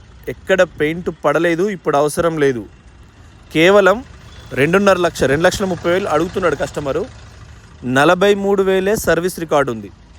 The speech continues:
మీరు చెక్ చేసుకోండి. మీరు ఢిల్లీలో నియర్ బై ఎక్కడున్నా, ఇవాళ కూడా ఇద్దరు ముగ్గురు వచ్చారు ఢిల్లీకి,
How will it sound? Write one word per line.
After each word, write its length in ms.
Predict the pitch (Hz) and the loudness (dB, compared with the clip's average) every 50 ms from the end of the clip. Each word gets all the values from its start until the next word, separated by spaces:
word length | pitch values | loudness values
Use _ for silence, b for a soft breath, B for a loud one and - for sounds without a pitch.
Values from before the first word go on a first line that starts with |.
| - - - - - - - - - - - - - - - - - - - - | -20 -20 -20 -20 -20 -20 -20 -20 -20 -20 -20 -20 -20 -20 -20 -20 -20 -20 -16 -12
మీరు 500 | 135 143 151 156 151 - - - - 165 | -8 -6 -6 -6 -6 -8 -18 -8 -2 -2
చెక్ 180 | 151 151 151 185 | -2 0 2 2
చేసుకోండి. 500 | 202 202 - - 220 202 202 202 220 247 | 2 2 2 2 2 2 2 2 -2 -4
మీరు 220 | 214 208 196 165 | -2 -2 -2 -2
ఢిల్లీలో 380 | 151 147 156 165 196 202 208 196 | -2 -2 -2 -2 0 0 0 0
నియర్ 240 | 185 185 185 185 175 | -2 -2 -4 -2 -2
బై 140 | 190 190 | -2 -2
ఎక్కడున్నా, 540 | 185 170 - 185 175 170 175 180 196 226 220 - - - - - - | -2 -2 -4 -6 -6 -4 -4 -2 -2 -4 -4 -8 -14 -20 -20 -16 -10
ఇవాళ 220 | 127 139 160 175 185 | -4 -2 0 0 0
కూడా 140 | 196 196 | 0 -2
ఇద్దరు 200 | 185 156 175 170 | -2 -2 -4 -4
ముగ్గురు 200 | 180 180 165 165 | -4 -4 -2 -2
వచ్చారు 180 | 156 - 165 143 | -2 -2 -4 -8
ఢిల్లీకి, 440 | 139 139 139 131 127 143 170 226 | -8 -6 -6 -6 -6 -6 -10 -10